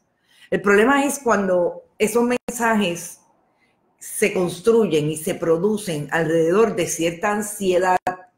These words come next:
porque es que realmente uno los escucha y a ellos mismos yo creo que les da ansiedad lo que están narrando.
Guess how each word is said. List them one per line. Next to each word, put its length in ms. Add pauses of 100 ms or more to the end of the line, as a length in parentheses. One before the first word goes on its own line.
(400)
porque 240
es 100
que 140
realmente 800
uno 180
los 140
escucha 800 (1120)
y 140
a 160
ellos 240
mismos 260
yo 100
creo 160
que 80
les 120
da 100
ansiedad 600
lo 140
que 60
están 460 (100)
narrando. 640